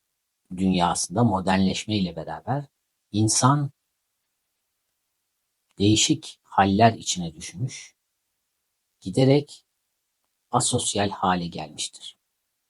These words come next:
Bu asosyal hale gelme elbet ki zamanın getirdiği, e, medyaların getirdiği,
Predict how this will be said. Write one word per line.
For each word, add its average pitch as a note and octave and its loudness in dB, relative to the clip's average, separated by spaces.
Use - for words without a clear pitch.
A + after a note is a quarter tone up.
Bu D#3+ 2
asosyal - -2
hale A2 0
gelme F#2+ -4
elbet A2+ 0
ki C#3+ -4
zamanın F#2+ 2
getirdiği, F#2 -8
e, - -20
medyaların G2+ 4
getirdiği, E2 -10